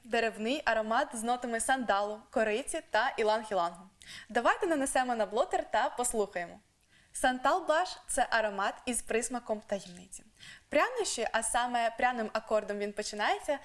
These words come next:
завжди зачаровують своєю загадковістю. Серце аромату розквітає букетом із іланг-ілангу, жасмину та троянди, даруючи композиції ніжність та елегантність.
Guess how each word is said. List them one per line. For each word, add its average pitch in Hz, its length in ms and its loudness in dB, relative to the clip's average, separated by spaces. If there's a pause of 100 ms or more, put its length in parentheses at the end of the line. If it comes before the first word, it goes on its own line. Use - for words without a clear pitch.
(220)
завжди 226 400 0
зачаровують 208 600 0
своєю 208 280 -2
загадковістю. 202 760 -6 (540)
Серце 330 500 2
аромату 269 600 0
розквітає 233 480 0
букетом 220 640 -2
із 214 320 -6
іланг-ілангу, 294 840 0
жасмину 220 640 -2 (100)
та 269 120 2
троянди, 190 520 -4 (380)
даруючи 247 480 0
композиції 233 640 -6
ніжність 285 580 -6 (100)
та 269 140 2
елегантність. 196 760 -4